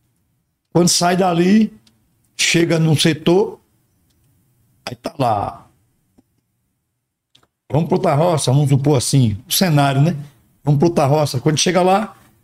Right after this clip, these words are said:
aí já tá os guerreiros lá com a faixa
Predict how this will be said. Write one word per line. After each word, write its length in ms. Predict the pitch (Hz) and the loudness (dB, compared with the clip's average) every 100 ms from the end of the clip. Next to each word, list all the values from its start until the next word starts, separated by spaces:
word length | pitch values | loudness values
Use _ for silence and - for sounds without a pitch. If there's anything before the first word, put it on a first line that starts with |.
| _ - | _ -4
aí 160 | 151 | 0
já 120 | 185 160 | 0 0
tá 160 | 175 | -2
os 100 | 185 | -2
guerreiros 360 | 151 165 165 160 | 0 2 2 2
lá 320 | 151 175 202 _ _ _ _ - | 0 0 -4 _ _ _ _ -2
com 140 | 160 | 0
a 80 | 151 | 0
faixa 600 | - - 139 156 208 220 | -2 -2 0 0 -2 -4